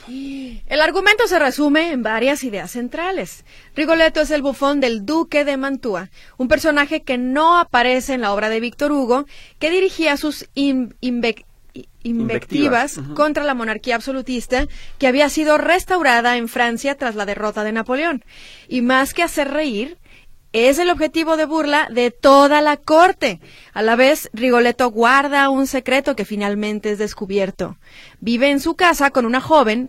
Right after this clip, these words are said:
Speaker 1: que el duque cree ser su amante, pero que es su hija.
Speaker 2: Uf.
Speaker 1: Uf. El duque quiere seducir a la muchacha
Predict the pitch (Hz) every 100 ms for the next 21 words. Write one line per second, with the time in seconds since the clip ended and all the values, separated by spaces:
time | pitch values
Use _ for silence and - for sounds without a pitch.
0 | - 196 185 196 214 294 339 392 - 311
1 | 302 349 - 233 196 - 226 214 254 320
2 | 254 208 - 320 320 302 285 269 247 247
3 | 359 - - _ _ - 214 214 202 233
4 | 233 285 - 269 226 156 156 147 139 120
5 | 104 101 - - 208 214 - 160 135 165
6 | 131 131 131 285 349 403 302 247 262 262
7 | 254 226 208 277 285 220 202 - 269 269